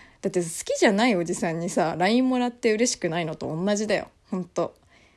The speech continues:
「今日は何々で何々してきました。なんとかちゃんはどうかな？」みたいな。<laughs> 「知らねえよ」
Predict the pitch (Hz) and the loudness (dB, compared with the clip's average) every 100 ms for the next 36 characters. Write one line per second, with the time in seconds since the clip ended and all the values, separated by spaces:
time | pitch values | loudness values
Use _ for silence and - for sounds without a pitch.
0 | _ _ _ - 339 233 160 165 208 294 | _ _ _ 0 2 4 2 2 2 2
1 | 320 285 185 160 180 240 359 349 180 - | 2 0 0 -2 0 0 2 2 2 0
2 | 262 269 294 320 - 220 - - 392 381 | -2 0 -2 -2 0 0 0 -4 -4 -4
3 | 349 208 - 156 - - 269 381 - 147 | -4 -4 -6 -14 -16 -4 0 0 -2 -2
4 | 226 - - - - - - _ _ 254 | -2 -2 -6 -6 -6 -10 -12 _ _ 4
5 | - - - - - 403 311 269 - 220 | 4 -2 -12 0 2 4 0 -4 -2 2
6 | 392 403 - 220 | 4 4 4 2